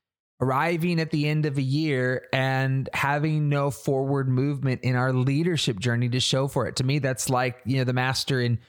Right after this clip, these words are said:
Matthew twenty-five, Jesus teaches the parable of the talent, the master giving talents to one and the, you know, servant at the end of the time returning with one. I don't know about you, but, but I don't wanna be that leader. I wanna be the one that is given an opportunity and makes something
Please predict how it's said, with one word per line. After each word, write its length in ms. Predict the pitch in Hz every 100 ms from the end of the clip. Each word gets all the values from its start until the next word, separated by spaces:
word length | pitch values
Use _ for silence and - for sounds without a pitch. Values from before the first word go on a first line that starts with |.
| _ _ _ _ _
Matthew 260 | - - 151
twenty-five, 600 | 127 151 139 139 143 139
Jesus 320 | 123 131 131
teaches 320 | - 147 139 123
the 80 |
parable 360 | 127 143 135 147
of 100 | 135
the 60 | 123
talent, 380 | 143 139 147
the 80 | 131
master 380 | 123 135 - 135
giving 340 | 123 135 131
talents 460 | 117 131 135 139 -
to 100 | 147
one 320 | 120 131 143
and 260 | 127 120 117 _ _ _ _
the, 480 | - 127 131 127 117
you 120 | - 135
know, 180 | 127
servant 420 | 123 - 143 147 139
at 100 | 139
the 120 | 123
end 120 | 139
of 40 | 139
the 60 |
time 260 | 135 143 147
returning 520 | 147 - 156 170 131
with 160 | 110 123
one. 240 | 104 87
I 120 | 110
don't 120 | 139 139
know 140 | 143
about 260 | 139 127 120
you, 240 | 127 156
but, 320 | 135 117 -
but 100 | 123
I 120 | 127
don't 140 | 143 143
wanna 180 | 143 147
be 180 | 135 117
that 220 | 95 92
leader. 260 | 117 117
I 100 | 123
wanna 180 | 143 143
be 140 | 135 123
the 120 | 127
one 240 | 123 143
that 140 | 123 110
is 140 | 113
given 260 | 123 127 123
an 80 |
opportunity 560 | 117 117 - 135 131 135
and 120 | 131
makes 320 | 131 147 -
something 520 | - 113 98 - -